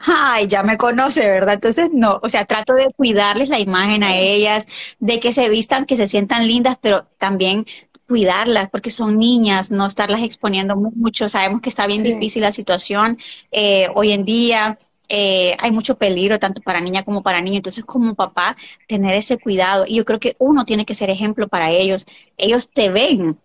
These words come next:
Speaker 1: a vos, lo-, los hijos te ven, sos el mayor ejemplo a seguir. Y la manera en que, que uno se viste, pues también repercute en, en ello. Entonces,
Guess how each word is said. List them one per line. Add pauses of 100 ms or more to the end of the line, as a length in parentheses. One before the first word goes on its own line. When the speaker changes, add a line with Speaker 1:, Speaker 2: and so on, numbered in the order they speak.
(240)
Speaker 1:
a
vos,
lo-,
los
hijos
te
ven,
sos
el
mayor
ejemplo
a
seguir. (320)
Y
la
manera
en
que,
que
uno
se
viste,
pues
también
repercute (320)
en,
en
ello.
Entonces,